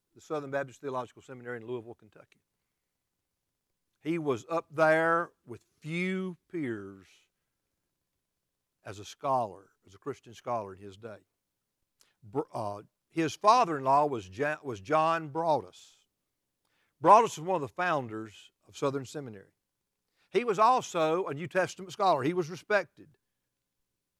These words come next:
but nowhere near the level of Robertson. Now, both were buried in the Cave Hill Cemetery in Louisville, Kentucky. Broadus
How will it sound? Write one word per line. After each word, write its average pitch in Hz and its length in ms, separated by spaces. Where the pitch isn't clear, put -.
but 156 120
nowhere 170 400
near 170 280
the 139 120
level 139 760
of 113 140
Robertson. 143 600
Now, 135 140
both 185 480
were 208 140
buried 147 640
in 127 200
the 107 100
Cave 185 580
Hill 175 360
Cemetery 123 840
in 127 180
Louisville, 139 400
Kentucky. - 500
Broadus 151 800